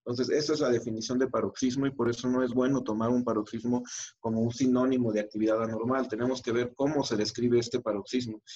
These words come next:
si es de ritmos teta, si es de ritmos delta, si es simétrico, si es asimétrico, o es de franca actividad epileptiforme tipo punta onda lenta o polipunta, etcétera, etcétera.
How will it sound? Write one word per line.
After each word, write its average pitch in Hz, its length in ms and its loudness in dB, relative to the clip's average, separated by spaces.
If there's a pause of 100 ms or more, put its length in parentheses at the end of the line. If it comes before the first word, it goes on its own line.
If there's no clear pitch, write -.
(160)
si 123 100 0
es 123 100 2
de 123 80 2
ritmos 117 440 -2
teta, 131 320 0
si 120 140 -4
es 113 100 -4
de 113 80 -2
ritmos 110 400 -6
delta, 131 480 2 (240)
si 123 220 2
es 120 120 2
simétrico, 127 720 0
si 120 140 0
es 120 120 0
asimétrico, 127 800 0 (240)
o 120 140 2
es 123 100 2
de 131 100 2
franca 131 440 0
actividad 120 440 -2
epileptiforme 117 880 -2
tipo 117 380 -6
punta 117 280 -2
onda 113 200 0
lenta 120 460 0
o 107 180 -2
polipunta, 113 760 -2 (280)
etcétera, 117 460 0
etcétera. - 460 -8